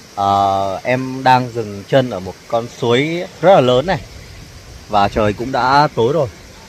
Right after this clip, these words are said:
Xung quanh đây thì, ờ, vẫn còn rất là đông vui khi mà có những, ờ, người, ờ, làng họ đang, ờ, ăn uống sau một ngày, ờ, làm nương rẫy về ở quanh đây. Đấy, sau em á.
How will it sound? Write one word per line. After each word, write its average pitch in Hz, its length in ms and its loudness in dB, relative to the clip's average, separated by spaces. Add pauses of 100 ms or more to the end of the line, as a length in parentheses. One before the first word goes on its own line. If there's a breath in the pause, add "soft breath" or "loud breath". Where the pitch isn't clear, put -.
(520)
Xung 131 120 -10
quanh 135 120 0
đây 131 120 4
thì, 113 220 -2
ờ, 101 240 4
vẫn 123 160 -8
còn 117 220 4
rất 165 120 4
là 160 60 2
đông 139 160 0
vui 139 300 -4
khi 135 120 -6
mà 101 200 0 (100)
có 104 300 0
những, 139 160 -12
ờ, 147 320 -6
người, 104 300 -2
ờ, 92 320 -2 (500)
làng 98 320 -2
họ 90 500 -4 (460)
đang, 117 340 2
ờ, 113 300 -6 (240)
ăn 143 180 0
uống 147 340 2
sau 147 160 -2
một 110 120 -2
ngày, 101 340 -2
ờ, 90 100 -6 (480)
làm 107 220 -2
nương 127 160 -4
rẫy 135 180 -4
về 110 280 2 (180)
ở 90 120 -6
quanh 113 180 -4
đây. 123 140 4 (160)
Đấy, 101 220 0 (560)
sau 117 260 0 (520)
em 117 200 -6
á. 139 80 -4